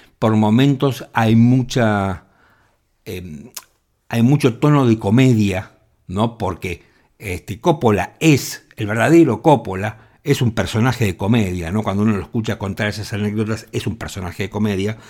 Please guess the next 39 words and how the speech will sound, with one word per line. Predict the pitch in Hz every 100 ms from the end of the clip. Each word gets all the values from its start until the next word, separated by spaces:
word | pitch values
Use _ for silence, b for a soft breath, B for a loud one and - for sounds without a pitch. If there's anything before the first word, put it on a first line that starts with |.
| B B
Así | 120 - 113
que, | 123 113 B B B -
eh, | 107
me | 98 104
parece | 113 120 139
que | 117
vale | 113 113
la | 113 113
pena, | 135 120 123 117 _
especialmente | - - - 110 110 113 110
ahora | 113 123 101
que | 101
viene | 95 101 104 101 B B B
un | 107 107 110 107 110 -
fin | - - 101
de | 98
semana | 87 107 110 117 110 98
recontra | 92 101 104 95 113 104 98 104
largo, | 123 123 113 110 120 120 107
¿eh? | 107 131
En | 113
pocos | 92 98 104 110
días | 120 131
más, | 135 147 B B B
me | -
parece | 95 98 110 110
que | 107
es | 104
una | 110
buena | 107 110 110
alternativa, | 107 107 101 95 107 104 110 B B B
eh, | 85
para | 95 90
verlo. | 82 82
La | 92
encontrás | 101 107 107 139 135
en |
Star | 104 - 123
Plus | 139 147 -